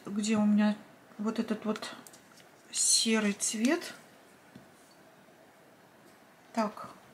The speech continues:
куда-то я подевала чёрный.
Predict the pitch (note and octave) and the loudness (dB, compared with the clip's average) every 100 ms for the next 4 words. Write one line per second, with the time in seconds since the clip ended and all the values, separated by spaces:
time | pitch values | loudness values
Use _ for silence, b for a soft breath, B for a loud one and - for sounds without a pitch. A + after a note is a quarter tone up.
0 | - - - - A#3 - A3+ A3 G3 G#3 | -20 -20 -20 -12 -10 -4 -2 -2 -2 0
1 | G#3+ G#3+ G3+ - - - - - - - | 2 2 2 -4 -16 -20 -20 -20 -20 -2
2 | - - - - - - - - - - | -2 -2 -8 -20 -20 -20 -20 -20 -20 -20
3 | - - - - - - - B3+ C4+ A3 | -20 -20 -20 -20 -14 -4 -2 0 2 2
4 | G#3 | 2